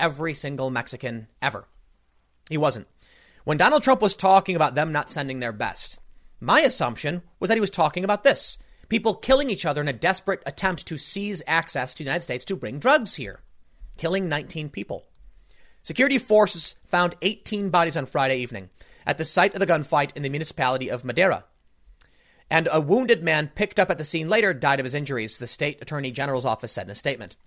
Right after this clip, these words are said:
They also secured eighteen long firearms, two vehicles, and two grenades, the statement said, adding that the search for armed men and the investigation of the site was continuing.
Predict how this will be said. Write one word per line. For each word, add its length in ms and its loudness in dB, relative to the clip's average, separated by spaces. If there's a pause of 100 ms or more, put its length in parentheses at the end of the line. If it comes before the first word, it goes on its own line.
(500)
They 80 0
also 220 4
secured 440 0
eighteen 480 -4
long 260 2
firearms, 560 2
two 180 -8
vehicles, 380 -2
and 180 -4
two 180 -6
grenades, 800 -4 (260)
the 60 -8
statement 340 -4
said, 260 -6 (460)
adding 180 4
that 80 -2
the 80 -4
search 360 0
for 260 2
armed 300 4
men 200 0
and 120 -4
the 60 0
investigation 560 -2
of 60 -6
the 60 -8
site 260 0
was 140 -6
continuing. 580 -8